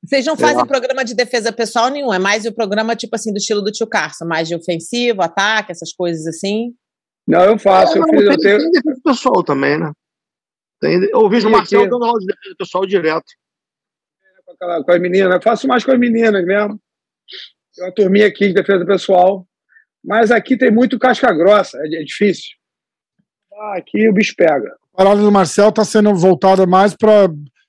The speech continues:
Speaker 4: tipo, praticamente recrutar essa galera do wrestling pro, pro M M A mesmo, né?
Speaker 3: Não, interessante, cara, Rafa, você que, tipo assim, quando a gente conversou sobre o projeto,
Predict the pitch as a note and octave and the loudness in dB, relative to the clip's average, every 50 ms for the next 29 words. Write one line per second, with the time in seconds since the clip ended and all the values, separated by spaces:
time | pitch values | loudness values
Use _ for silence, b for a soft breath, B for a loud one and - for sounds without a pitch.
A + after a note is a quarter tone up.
0 | _ _ - - E3 - _ - G#3 F#3 - G#3 G3 G#3+ G3+ G#3 A3+ A#3+ G#3+ - | _ _ -14 -14 -14 -8 _ 0 0 2 2 2 2 2 4 4 2 0 2 2
1 | C#4+ C4+ A3 - - G3 G3 G#3+ G#3 - - G3 F#3+ F#3+ F#3 F3+ F3+ F3+ E3 F3 | 2 2 2 2 2 4 4 4 4 2 2 2 4 4 6 6 4 4 4 4
2 | E3+ D#3+ E3 E3 F3+ F#3+ - - G3+ G3+ F3+ - G3+ G3+ G3 G3 F#3 F3+ F3 E3+ | 4 6 6 4 4 4 2 0 -2 -2 0 2 4 4 6 6 6 6 6 4
3 | E3 D#3 C#3 - - E3+ F3 F3 F3 F#3+ F#3+ F#3 E3+ D#3 D3+ D3 C#3 C3 C3 B2+ | 4 2 0 0 2 2 2 4 2 2 2 2 2 2 2 2 2 0 -2 -2
4 | A#2+ B2 C3 C#3 D3+ E3 E3 - _ _ _ _ _ _ _ _ _ _ _ _ | -2 -2 -2 -2 -2 -2 -4 -10 _ _ _ _ _ _ _ _ _ _ _ _
5 | _ _ _ _ _ _ _ - B3 A#3+ F#3+ - C4+ C#4 B3+ G#3 F3 - - B3+ | _ _ _ _ _ _ _ 2 2 2 4 4 4 4 4 2 2 2 2 4
6 | C#4 B3+ G#3 - - - E3+ D#3 D3 D3 E3 E3 D3 D#3 D3+ - G3+ F#3 - - | 4 4 2 0 0 2 2 4 4 4 2 2 0 0 -2 -2 -2 -2 -2 -2
7 | - G#3+ A3 G3 F3 - - F#3+ A#3 G3+ - - G3 F3 D#3 C3+ - F#3+ G3+ G3 | 0 2 4 4 2 0 -4 -2 -2 -2 0 -2 -2 -2 -2 0 0 0 2 0
8 | E3+ - - F3 - - - _ _ _ - E3 - F#3 G3 F3+ - - F#3+ F3 | -2 -2 -4 -8 -10 -10 -12 _ _ _ -4 0 2 2 0 0 2 4 4 6
9 | D#3+ C#3+ A2 - _ _ _ _ - F3+ D#3+ F3 D#3 B2+ - - G#3 G3+ - - | 6 4 2 -2 _ _ _ _ -4 0 2 2 0 0 2 2 2 2 4 2
10 | F3+ E3 E3 - E3 D#3+ D3+ C#3 D3 G3 G#3+ G3 F#3 - - | 0 -2 -2 0 2 2 2 2 2 2 4 2 2 0 -6